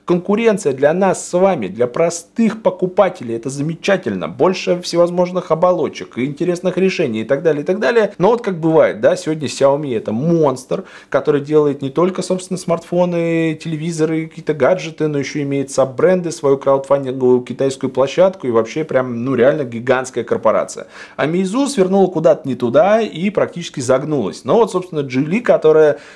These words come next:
вполне себе неплохо чувствует себя, в том числе и на нашем рынке, такая: «Спасём, хороняк».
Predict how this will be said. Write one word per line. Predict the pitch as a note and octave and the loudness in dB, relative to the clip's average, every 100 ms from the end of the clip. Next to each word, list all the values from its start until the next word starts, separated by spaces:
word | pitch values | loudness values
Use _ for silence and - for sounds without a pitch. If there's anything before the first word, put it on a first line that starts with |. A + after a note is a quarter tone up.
| - | -16
вполне | - C#3+ F3 | 0 0 0
себе | E3 - D3 | -6 -6 -4
неплохо | D3+ D3+ E3 B2 | -4 2 2 0
чувствует | - C3 A#2+ G2+ - | -8 -8 -6 -6 -6
себя, | A2+ B2 G#2 | 0 2 2
в | - | 0
том | A2+ | -8
числе | G2 A2 | -8 -6
и | |
на | G2 | -4
нашем | C3 B2+ - C3+ | -2 -4 -2 -2
рынке, | D3 F#2 - | -2 -6 -6
такая: | F#2 F2+ E2+ D2+ _ _ _ _ - - - - | -6 -2 -4 -6 _ _ _ _ -8 -8 -8 -18
«Спасём, | - - C3 - A3 C#3+ - _ _ _ | -8 -2 0 2 2 2 -6 _ _ _
хороняк». | - A2 A2+ G2+ D2 | -2 0 0 -4 -10